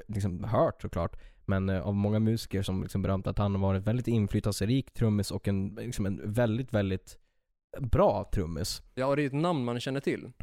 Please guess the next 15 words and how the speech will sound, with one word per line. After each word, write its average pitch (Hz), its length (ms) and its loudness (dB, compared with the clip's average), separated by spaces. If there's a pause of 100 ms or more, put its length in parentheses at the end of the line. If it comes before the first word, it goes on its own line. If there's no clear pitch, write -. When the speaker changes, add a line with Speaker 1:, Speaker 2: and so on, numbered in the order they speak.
(440)
Speaker 2:
Alltså, 120 160 -6
jag 175 220 0
känner 202 200 -2
till 104 180 -2
hon-, 101 180 -4 (300)
namnet, 107 540 -4
men 123 120 -2
det 135 80 -2
är 147 60 0
ju 147 120 -4 (280)
främst 127 280 -4
då 104 60 -10
från 113 160 -10
Ozzy. - 260 -8
Speaker 1:
Mm. 98 360 4